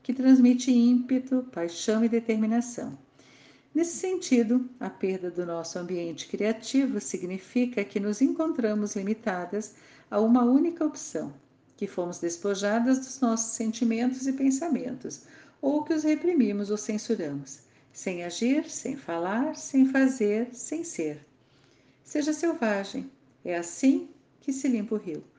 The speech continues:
O rio não começa já poluído, isso é nossa responsabilidade. O rio não fica seco, nós o represamos. Se quisermos lhe permitir sua liberdade, precisamos deixar que nossa vida ideativa se solte, corra livre,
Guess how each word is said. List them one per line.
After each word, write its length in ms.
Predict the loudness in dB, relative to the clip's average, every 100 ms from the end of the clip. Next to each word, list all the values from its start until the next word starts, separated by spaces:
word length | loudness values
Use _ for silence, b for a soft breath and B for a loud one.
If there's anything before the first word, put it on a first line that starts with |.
| b b b -2
O 60 |
rio 160 | 2 2
não 160 | 2
começa 480 | 0 0 0 -2 -2
já 140 | -2 -4
poluído, 600 | -4 -4 -2 -4 -6 -12 -10
isso 280 | -4 -4 -2
é 40 |
nossa 340 | -2 -2 -2 -4
responsabilidade. 1080 | -8 -10 -12 -8 -8 -6 -8 -8 -10 -14 -20 b b b b
O 80 | -4
rio 180 | 2 8
não 140 | 8
fica 280 | 8 2 -2
seco, 480 | -4 -6 -6 -6 -14 _ _
nós 300 | -10 -6 -4
o 40 |
represamos. 840 | -4 -6 -8 -10 -8 -10 -12 -18 -20 b b b
Se 160 | -8
quisermos 500 | -6 0 4 6 6
lhe 100 | 4
permitir 640 | 2 4 4 4 -2 -4 -4
sua 220 | -4 -4
liberdade, 760 | -2 -4 -2 -2 0 0 -2
precisamos 580 | -6 -8 -8 -4 0 2
deixar 560 | 2 0 0 0 0 -2
que 120 | -2
nossa 360 | 0 0 -2
vida 460 | -2 -2 -2 -2 -6 B B _
ideativa 680 | -2 2 2 2 0 -2 -2
se 140 | -4
solte, 680 | -6 -6 -8 -8 -14 -18 _ _ _ _
corra 240 | -2 0
livre, 500 | 0 0 -2 -6 -10